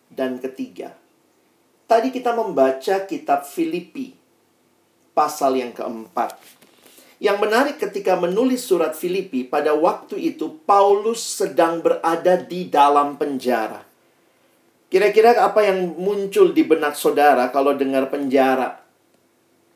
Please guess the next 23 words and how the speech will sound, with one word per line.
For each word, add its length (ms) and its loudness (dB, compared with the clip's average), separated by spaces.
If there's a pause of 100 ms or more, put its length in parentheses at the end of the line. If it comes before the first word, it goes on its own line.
(960)
Apakah 320 -2
saudara 640 2
terpikirkan 960 -2
kalau 240 0
dengar 400 0
kata 320 -2
penjara, 480 0
maka 400 -2
kaitannya 720 0
adalah 560 0
sukacita? 1040 -2 (1000)
Mungkin 320 -4
orang 260 0
tidak 380 -6
berpikir 760 -4
demikian. 480 -4
"Mana 240 -4
mungkin, 560 -4
Pak 240 -4
Pendeta, 560 -2
penjara 640 -2
kok 160 -6
sukacita?" 880 -10